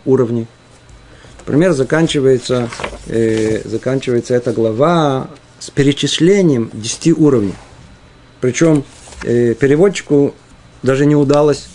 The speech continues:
перевести на русский язык название этих десяти уровней.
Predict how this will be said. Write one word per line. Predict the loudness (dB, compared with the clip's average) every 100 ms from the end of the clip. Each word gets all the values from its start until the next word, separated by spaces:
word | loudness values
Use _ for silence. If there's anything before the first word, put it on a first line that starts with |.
| -20 -2
перевести | 0 2 0 0
на | 0 2
русский | 0 0
язык | -2 2 0 -2 -10 -20 -14
название | -4 -2 0 0 2 0
этих | -4 -8
десяти | -10 -4 -2
уровней. | 2 2 2 0